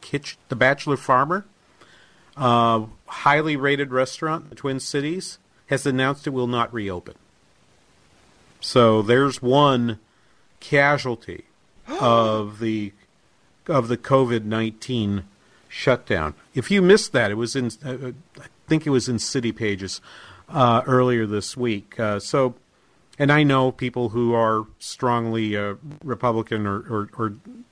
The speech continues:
Democrat will have different views on the fact because of who the owners are. But the fact of the matter is there are lots of restaurants that aren't gonna reopen even if we were to have opened everything up on Monday, as opposed to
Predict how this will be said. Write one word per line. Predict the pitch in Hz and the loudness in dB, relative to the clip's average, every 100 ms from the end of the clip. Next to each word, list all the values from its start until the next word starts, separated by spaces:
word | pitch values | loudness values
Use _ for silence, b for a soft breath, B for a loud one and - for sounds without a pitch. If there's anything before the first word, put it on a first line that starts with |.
| _ | _
Democrat | 120 117 117 - 110 104 | 0 0 0 0 0 0
will | 110 | -2
have | 107 98 92 | -2 -2 -2
different | 117 - 110 95 | -2 -2 -6 -4
views | 113 113 110 104 | -2 0 0 0
on | 101 | -2
the | 101 | -2
fact | - 104 104 - | 0 0 0 -8
because | 120 - 135 123 117 | -10 -2 2 2 2
of | 110 - B B B | -2 -4 B B B
who | - 156 | 2 4
the | 131 123 | 4 0
owners | 120 123 127 117 | -2 -2 -2 0
are. | 123 123 | 2 2
But | 123 123 | 0 -6
the | - | -4
fact | - 151 143 | 0 0 0
of | 147 | -4
the | |
matter | 120 120 113 101 | 0 0 0 -2
is | 95 95 | -6 -6
there | 127 | -2
are | 117 | 0
lots | 110 120 - | 2 0 -2
of | 113 | -8
restaurants | 101 107 - 104 92 - | -6 -6 -6 -8 -8 -10
that | 104 | -6
aren't | 113 117 | -6 -6
gonna | 117 104 | -8 -6
reopen | 107 107 - 104 | -6 -6 -6 -6
even | 110 107 104 b b b b b | -6 -6 -8 b b b b b
if | 120 - | -2 0
we | 123 120 | 0 2
were | 120 | 0
to | 117 123 117 | 0 2 2
have | 110 | 2
opened | 127 123 120 | -2 -2 0
everything | 113 113 - 120 117 | 0 0 -4 -2 -2
up | 117 - _ _ _ _ _ - | -2 -4 _ _ _ _ _ -8
on | 139 123 | -4 -2
Monday, | 117 131 147 98 82 | 0 0 0 -4 -6
as | 110 107 | -6 -8
opposed | 110 120 113 110 - | -6 0 2 0 -4
to | - 117 107 104 | -2 0 0 -2